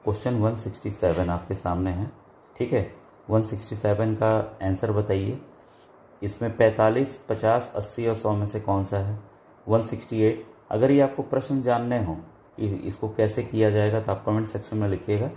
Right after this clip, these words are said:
कि सर प्रश्न नंबर वन सिक्सटी एट, वन सिक्सटी नाइन, वन सिक्सटी सेवन ऊपर का बीता है, वन सेवेंटी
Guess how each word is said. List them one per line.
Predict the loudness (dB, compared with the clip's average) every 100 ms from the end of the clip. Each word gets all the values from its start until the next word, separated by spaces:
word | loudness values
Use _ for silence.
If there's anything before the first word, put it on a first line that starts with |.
| -14 -14 -4
कि | 0
सर | 4 4
प्रश्न | 4 0 0 -2
नंबर | 0 0 0
वन | -2 -4
सिक्सटी | -6 -12 -10 -12 -6 0
एट, | 2 0 -2
वन | -4 -4
सिक्सटी | -6 -6 -2
नाइन, | 0 0 0
वन | -2
सिक्सटी | -6 -10 -8
सेवन | -2 -2 -2 -4
ऊपर | -4 -4
का | -2
बीता | -2 -2 -2
है, | -2 -2 -6 -14 -20 -20 -4
वन | 4 4 4
सेवेंटी | 0 0 0 -2 -2 -2 -2